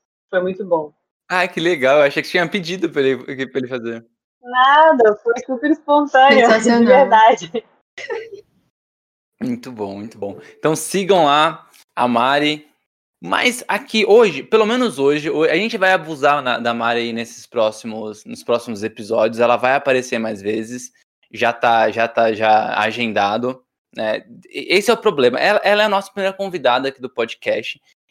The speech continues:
Speaker 2: Então, a gente aproveitou que ela foi a primeira que aceitou, e a gente quis gastar ela o máximo possível. Ela vai aparecer aqui mais vezes pra falar um pouco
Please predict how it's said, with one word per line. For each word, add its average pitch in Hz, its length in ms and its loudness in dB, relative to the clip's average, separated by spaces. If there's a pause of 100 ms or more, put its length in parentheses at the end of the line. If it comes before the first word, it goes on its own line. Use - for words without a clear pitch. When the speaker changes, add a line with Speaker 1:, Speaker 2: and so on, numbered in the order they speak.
Speaker 2:
Então, 135 260 0
a 143 80 2
gente 156 160 -2
aproveitou 175 560 -2
que 180 160 -4
ela 147 240 4
foi - 160 -2
a 135 60 4
primeira 135 320 -4
que 135 100 -2
aceitou, 135 580 -2
e 139 60 -6
a - 20 -6
gente 139 240 -6
quis 156 220 -10
gastar 151 460 0
ela 147 140 0
o 139 40 -4
máximo 151 340 -2
possível. 160 560 -6
Ela 147 200 2
vai 139 200 2
aparecer 139 380 -4
aqui 131 220 -8
mais 117 180 -8
vezes 120 240 -10
pra 127 160 -6
falar 117 500 -4 (280)
um 123 100 -8
pouco 123 500 -2